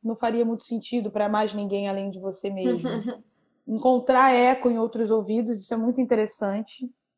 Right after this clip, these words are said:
Speaker 1: né? De repente você, você se vê comunicando a partir de si, né? É,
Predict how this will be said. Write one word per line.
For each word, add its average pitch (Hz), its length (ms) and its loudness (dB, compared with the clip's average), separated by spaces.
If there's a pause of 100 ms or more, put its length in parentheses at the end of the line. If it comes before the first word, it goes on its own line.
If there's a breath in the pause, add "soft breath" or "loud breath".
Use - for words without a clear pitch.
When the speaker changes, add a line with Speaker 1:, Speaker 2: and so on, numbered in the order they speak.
(340)
Speaker 1:
né? 190 320 -8 (120)
De 190 60 -10
repente 196 380 -6
você, 202 720 0 (600)
você 233 100 0
se 220 140 -6
vê 226 120 6
comunicando 226 540 0
a 220 40 -2
partir 214 340 -4
de 202 100 -6
si, 269 420 0 (960)
né? 180 220 -20 (920)
É, 196 500 4